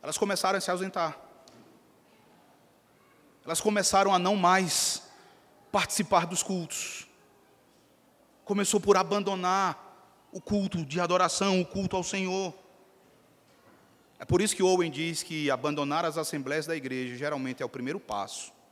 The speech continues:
no caminho da apostasia. Ontem eu disse, irmãos, que quando nós compreendemos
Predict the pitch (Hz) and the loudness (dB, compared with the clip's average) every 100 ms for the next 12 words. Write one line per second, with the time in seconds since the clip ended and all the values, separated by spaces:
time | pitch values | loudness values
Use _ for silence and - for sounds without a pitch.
0 | _ _ _ _ _ _ _ _ _ 120 | _ _ _ _ _ _ _ _ _ -12
1 | - 123 120 117 107 117 - 101 87 69 | -6 -2 -2 -2 -4 -6 -6 -8 -10 -14
2 | - _ _ _ _ _ _ _ _ _ | -18 _ _ _ _ _ _ _ _ _
3 | _ _ _ _ _ - - _ 180 262 | _ _ _ _ _ -20 -20 _ -4 -2
4 | 262 175 139 165 - 123 117 110 - 151 | 0 -2 -2 -6 -6 -10 -10 -12 -12 -10
5 | 185 196 165 151 165 151 175 165 131 131 | -8 -4 -2 -2 -4 -2 -2 0 0 0
6 | 117 98 - - - | 0 -4 -6 -8 -10